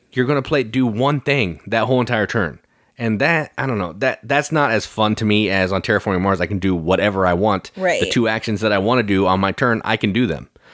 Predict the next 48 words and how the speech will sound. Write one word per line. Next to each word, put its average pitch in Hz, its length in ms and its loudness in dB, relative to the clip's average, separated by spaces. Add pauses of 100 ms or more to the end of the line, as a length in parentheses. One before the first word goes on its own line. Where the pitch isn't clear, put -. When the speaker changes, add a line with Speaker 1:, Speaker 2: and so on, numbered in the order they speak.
(220)
Speaker 1:
And 85 100 -4
I 113 80 0
can 107 140 -8
keep 135 220 -2
going 151 180 0
till 147 100 0
I 139 80 2
run 135 140 2
out 139 80 2
of 120 80 2
money. 123 300 0 (160)
<laughs> 175 320 0
So 135 260 -2
I, - 60 -2
Speaker 2:
Right, 285 220 0
so 131 120 0
Speaker 1:
I 254 40 2
Speaker 2:
as 247 60 0
Speaker 1:
don't - 40 -2
Speaker 2:
long 277 140 2
Speaker 1:
know. 330 40 0
Speaker 2:
as 339 120 2
you 302 80 2
have 247 120 -2
resources 247 800 0 (300)
and 190 200 2
money, 208 500 0 (260)
then 196 380 0 (160)
that's 208 260 0
what 233 80 2
I 196 40 2
like 196 120 2
about 170 240 -2
Terraforming 170 340 0
Mars. - 220 -6
I - 60 -2
can 175 160 -2
just 170 240 -2
do 202 180 2
what 190 140 2
I 180 80 2
wanna 170 240 -2
do - 380 -4 (360)
and 175 160 0
figure 185 280 0
it 165 60 4
out. 98 220 0 (460)
Um, 175 400 0